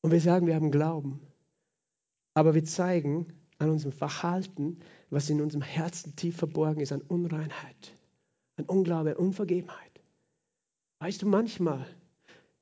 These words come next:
vergibst du deswegen nicht, was einfach so wehtut, was dir jemand getan hat. Aber manchmal ist das, was du so an dem anderen ablehnst, wenn der andere sich so verhält,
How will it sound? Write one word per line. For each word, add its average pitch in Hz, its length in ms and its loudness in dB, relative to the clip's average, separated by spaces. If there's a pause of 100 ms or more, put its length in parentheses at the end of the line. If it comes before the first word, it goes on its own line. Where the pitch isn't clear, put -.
(200)
vergibst 180 440 2
du 185 80 4
deswegen 190 380 2
nicht, 185 160 2
was 185 120 4
einfach 190 200 2
so 202 180 2
wehtut, 160 460 2
was 160 140 2
dir 185 120 6
jemand 185 240 0
getan 180 340 -4
hat. 143 120 -6
Aber 139 100 -2
manchmal 147 580 -6 (440)
ist 156 180 -4
das, 180 220 0
was 170 100 -2
du 175 120 -6
so 185 160 0
an 208 120 -2
dem 190 160 -4
anderen 196 320 -2
ablehnst, - 840 -6 (920)
wenn 156 100 2
der 180 120 4
andere 208 260 8
sich 175 180 2
so 226 160 8
verhält, 226 600 -2